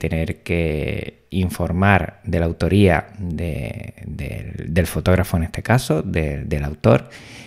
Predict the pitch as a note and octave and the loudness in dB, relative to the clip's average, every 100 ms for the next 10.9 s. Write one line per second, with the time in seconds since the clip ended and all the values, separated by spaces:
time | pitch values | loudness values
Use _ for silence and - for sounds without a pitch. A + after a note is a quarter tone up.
0 | - _ - A2 A#2+ A#2 D2+ E2+ D#2+ D#2+ | -20 _ 2 6 6 4 0 -4 -2 -2
1 | E2 E2+ - F2 E2+ E2+ F2+ F#2+ F#2 G2 | 0 0 -2 -2 -2 -2 0 2 2 0
2 | - - G2+ G#2 G#2 - - F2 F2 - | -2 0 2 2 0 -8 -2 0 2 0
3 | D#2+ E2+ E2+ F2 - F#2 G2 - - - | -2 -2 -2 -2 0 2 0 -4 -20 -20
4 | _ - E2+ D#2+ D#2 D2 D2+ D#2+ F2 F#2 | _ -4 -2 0 0 -2 -4 0 2 4
5 | G2 F#2 F2 F#2+ G2+ G2 - _ - F#2 | 6 6 2 2 0 0 -10 _ -6 -2
6 | G2+ - _ _ _ _ _ _ _ _ | -2 -6 _ _ _ _ _ _ _ _
7 | _ - G2 G2 F#2+ E2+ D#2+ D#2+ F2 G2+ | _ -2 4 8 8 8 4 2 0 -4
8 | - - - - - - G#2+ G2 G2 G#2+ | -8 -20 -20 -20 -16 0 4 4 4 2
9 | F#2 F#2 E2 F#2 F#2+ G2+ G2+ G2 E2+ E2+ | 2 0 2 6 6 4 2 2 4 4
10 | E2+ F2+ F2+ - F2+ F#2 G2 G2+ A#2 | 4 2 0 -4 0 2 4 2 -4